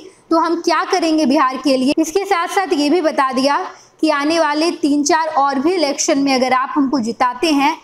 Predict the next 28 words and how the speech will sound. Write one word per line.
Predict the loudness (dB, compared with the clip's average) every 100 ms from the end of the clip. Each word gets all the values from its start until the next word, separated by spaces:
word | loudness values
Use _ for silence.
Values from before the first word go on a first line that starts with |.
| _ _ -2
तो | 0
हम | 2 0
बिहार | 2 0 0 -2
का | -2 -2 -2
कैसा | -2 -2 -2 -2
विकास | -2 -2 -2 -4 -2
करेंगे। | 0 0 0 -2 -4 _ _ -20 _ -4
तमाम | -2 0 0 0
विभाग | 2 2 0 0
को | -2
बता | 0 0 -2
दिया | 0 0 0
गया | 2 2
है | 0 -2 -4 _ _ _ -2
कि | 0
आप | 0 0
document | -2 -2 -2 0 0 0
तैयार | 0 2 0 0
कीजिए | 0 0 2 0 0 -4 _ _ -2
और | 0
हमें | 2 2 2
बताइए | 2 0 0 -2
कि | 0 0
दो | 2 2
हज़ार | 0 0
सैंतालीस | -2 0 2 0 0 -2 -4
का | -2 -2
बिहार | 0 0 0